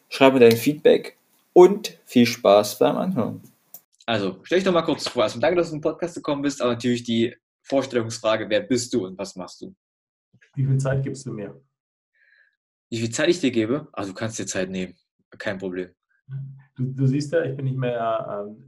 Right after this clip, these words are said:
Speaker 2: der Jüngste und trotzdem noch immer voller Ideen, im Saft und Kraft, ja.
Speaker 1: Ja.
Speaker 2: Mein Name ist Ralf Fischer, ich bin Diplom-Ingenieur für Nachrichtentechnik, Schwerpunkt,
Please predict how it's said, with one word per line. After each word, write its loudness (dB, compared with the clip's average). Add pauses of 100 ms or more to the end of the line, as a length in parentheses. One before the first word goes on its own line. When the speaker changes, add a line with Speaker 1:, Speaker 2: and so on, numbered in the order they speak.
Speaker 2:
der -8
Jüngste -12
und -16
trotzdem -14
noch -14 (320)
immer -14 (200)
voller -12
Ideen, -10
im -12
Saft -10
und -16
Kraft, -16
ja. -14 (320)
Speaker 1:
Ja. -12 (120)
Speaker 2:
Mein -8
Name 0
ist 0
Ralf -2
Fischer, -6
ich -12
bin -12
Diplom-Ingenieur -6
für -12
Nachrichtentechnik, -8
Schwerpunkt, -10